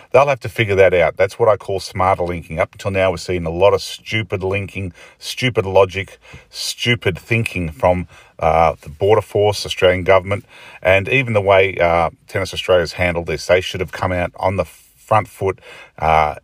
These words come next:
and established what the rules are, what's allowed, what's not allowed. If you want to learn how you can improve every area of your life with smarter linking, then please check out some of the videos linked in the description below.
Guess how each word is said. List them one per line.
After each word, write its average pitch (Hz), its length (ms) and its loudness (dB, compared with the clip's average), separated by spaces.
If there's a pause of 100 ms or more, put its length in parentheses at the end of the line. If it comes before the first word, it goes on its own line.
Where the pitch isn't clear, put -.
and 82 200 -6
established 101 640 0
what 92 120 2
the 78 100 -4
rules 110 360 0
are, 101 460 2
what's - 420 2
allowed, 87 320 4
what's 95 260 -2
not 80 120 -2
allowed. 80 360 -2 (400)
If 113 140 -8
you 143 60 0
want 160 140 4
to - 20 -2
learn 139 160 4
how 123 180 2
you 113 160 -4
can 104 300 -8
improve 98 340 -2
every 101 320 0
area 98 300 0
of 85 180 -2
your 85 80 -4
life 85 320 0
with 95 160 -6
smarter 82 320 -4
linking, 85 440 -10
then 82 280 -6
please 92 260 -2
check - 240 -10
out 87 140 -2
some 92 160 -8
of 80 140 -6
the 87 100 -6
videos 80 320 -4
linked 95 320 -8 (180)
in 107 120 -6
the 101 80 -4
description 85 440 -10
below. 80 300 -4